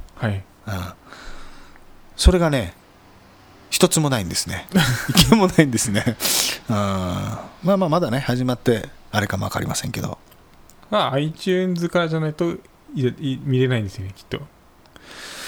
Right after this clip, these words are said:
Speaker 2: いや、アプリでもね、見れるよ。
Speaker 1: そ-、それはそっか。ソフト、でも、
Speaker 2: あのー、
Speaker 1: iPodのアプリ、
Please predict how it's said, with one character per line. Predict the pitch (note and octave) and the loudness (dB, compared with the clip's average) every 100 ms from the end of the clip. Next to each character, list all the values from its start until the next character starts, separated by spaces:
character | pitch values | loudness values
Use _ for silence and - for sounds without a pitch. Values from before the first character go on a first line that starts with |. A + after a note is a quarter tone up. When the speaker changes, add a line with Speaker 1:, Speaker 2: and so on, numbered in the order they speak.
| - - - | -14 -16 6
Speaker 2:
い | B3 | 6
や、 | A3+ - - _ - - - | 6 0 -20 _ -20 -20 4
ア | - B3 | 6 8
プ | F4+ | 8
リ | C#4 | 8
で | F3+ | 6
も | C#3+ | 4
ね、 | C3+ A2+ | 4 2
見 | C3 D3 | 2 2
れ | D3+ | 2
る | |
よ。 | G2+ D#2+ - - - - - _ - - | 0 -4 -12 -20 -20 -20 -20 _ -20 -20
Speaker 1:
そ-、 | - E3 | -8 -4
そ | E3+ | -2
れ | |
は | D#3+ C#3+ | -2 -2
そ | - | -4
っ | |
か。 | B2+ - - | -6 -8 -12
ソ | - D3 | -6 -6
フ | - | -6
ト、 | E3 | -2
で | |
も、 | D#3+ A2 G#2+ - - G3 | 0 0 -4 -16 0 6
Speaker 2:
あ | F3 | 6
の | F3 E3+ D#3+ D3+ | 6 4 4 4
ー、 | F3+ F3+ | 2 0
Speaker 1:
iPod | G#3+ - - | -4 -4 -4
の | A3+ | -2
ア | G#3 | -2
プ | - F3+ | -4 -4
リ、 | E3 D#3+ | -2 -4